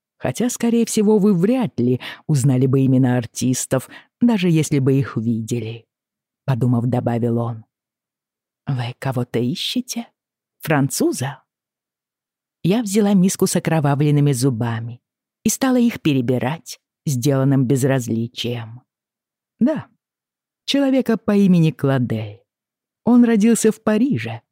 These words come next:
в борделе», уточнил Бичем, слегка извиняющимся тоном.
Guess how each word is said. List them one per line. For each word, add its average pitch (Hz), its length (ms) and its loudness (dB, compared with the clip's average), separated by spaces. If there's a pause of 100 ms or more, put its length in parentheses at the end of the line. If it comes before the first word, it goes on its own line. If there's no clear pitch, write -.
(460)
в 131 140 0
борделе», 120 800 -4 (600)
уточнил 131 500 0
Бичем, 123 600 -6 (280)
слегка 139 400 0
извиняющимся 131 800 0
тоном. 123 520 -6